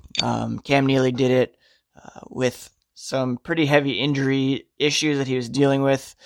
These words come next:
and, um, that was, uh, pretty special to watch, uh, for young Ian back in the day. Uh, I believe Zach had another question. He also asked, "What's your favorite ever Bruins jersey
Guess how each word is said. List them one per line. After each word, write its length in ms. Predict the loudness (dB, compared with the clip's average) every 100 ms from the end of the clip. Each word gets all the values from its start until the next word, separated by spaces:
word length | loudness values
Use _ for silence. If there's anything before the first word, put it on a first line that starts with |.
| -20 -20 _
and, 420 | -4 0 0 0 -2
um, 640 | -2 -2 -4 -6 -8 -10 _
that 160 | 2 4
was, 240 | 2 -2 -8 -12
uh, 100 | -12
pretty 240 | -4 -4
special 400 | -2 -2 -2 -4
to 140 | -6 -2
watch, 540 | 4 4 4 -4 -6 -10 -20 -20 _
uh, 200 | -6 -6
for 260 | -6 -4 -2
young 460 | 0 2 2 -2 -8 -10
Ian 440 | -4 0 0 0
back 280 | 2 2 2
in 100 | -6
the 80 | -4
day. 320 | 0 2 0 -4 _ _ _ _ _ _ _ _ _ -20 -20 -20 -20 _ -12
Uh, 300 | -2 2 4
I 40 | 4
believe 280 | 4 4 6
Zach 260 | 6 6
had 100 | 2
another 280 | 4 6 6
question. 400 | 6 4 4 2
He 140 | 4 4
also 240 | 4 4
asked, 260 | 4 4 2
"What's 180 | 2
your 80 | 0
favorite 480 | 2 4 6 6 4
ever 320 | 4 4 4 2
Bruins 520 | 2 2 4 2 -2
jersey 640 | 4 6 6 2 -4 -6